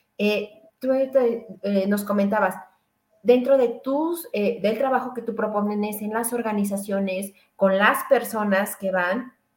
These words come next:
este, contigo directamente como este coaching transformacional, eh,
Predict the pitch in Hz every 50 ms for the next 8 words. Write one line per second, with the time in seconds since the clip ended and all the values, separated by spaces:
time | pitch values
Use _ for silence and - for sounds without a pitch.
0 | _ _ _ _ _ _ _ 196 185 185 170 - - - 170 165 - 190 190 190
1 | 190 208 202 220 214 202 196 196 190 - 190 190 196 190 185 - 208 202 - 190
2 | 196 190 190 - 202 - 180 180 - - 208 202 202 196 190 190 185 - 185 180
3 | 180 170 165 - - 185 180 180 196 190 247 247 - - _ _ _ _ _ _
4 | _ 185 190 190 185 180 165 - -